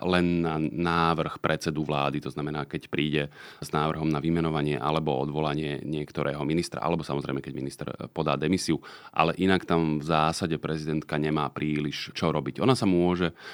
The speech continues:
nejako ingerovať do napríklad vymenovávania nových ministrov po tých nominantoch, e, S A S.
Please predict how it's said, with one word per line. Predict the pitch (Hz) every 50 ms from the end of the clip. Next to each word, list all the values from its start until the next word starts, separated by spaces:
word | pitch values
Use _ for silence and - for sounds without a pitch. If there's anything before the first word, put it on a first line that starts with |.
| - -
nejako | - 90 90 87 - - 98 -
ingerovať | 76 87 90 87 90 90 87 87 82 85 82 78 78
do | 82 78 82 78 69
napríklad | 69 85 - - 90 85
vymenovávania | 78 85 85 87 85 85 80 78 80 80 78 78 80 80 78 76 71 69
nových | 76 76 76 78 73 78
ministrov | 80 71 73 76 73 - - - 78 78 76 76 - - - - - - - - -
po | - 80
tých | - - 82 69 - - - -
nominantoch, | 90 87 87 85 85 80 78 78 80 - 78 73 - - - - - 69 65 65 - -
e, | 78 80
S | 71 - -
A | 76 80 -
S. | - 69 69 -